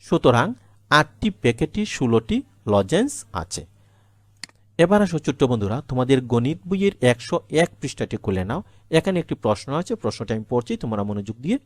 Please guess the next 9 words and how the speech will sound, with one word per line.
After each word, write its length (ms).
শোনো। 240
একটি 320
শ্রেণীকক্ষে 680
দশটি 360
বেঞ্চ 240
আছে, 200
একটি 360
বেঞ্চে 420
চারজন 500